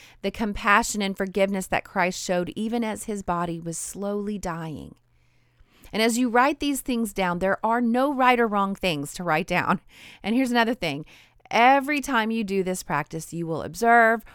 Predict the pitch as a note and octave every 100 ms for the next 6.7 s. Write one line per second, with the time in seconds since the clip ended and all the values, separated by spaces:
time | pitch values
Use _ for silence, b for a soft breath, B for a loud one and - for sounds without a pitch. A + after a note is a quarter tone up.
0 | B - F3+ E3+ G#3+ G#3 G3+ G3+ G3+ b
1 | - E3+ - - C4 G#3 F#3 G3 b b
2 | - - A#3+ A#3 C4 B3+ B3+ D#4+ B3 F3
3 | G#3 A#3+ A#3+ - C4 A3+ G3 F#3+ G3 A3
4 | C4 D4 D#4 - C#4+ C#4 G#3 A3+ F#3+ D#3+
5 | F3+ - A3+ - A#3 A#3 - E3+ E3+ -
6 | F3+ - - D#3+ C#3 C#3+ -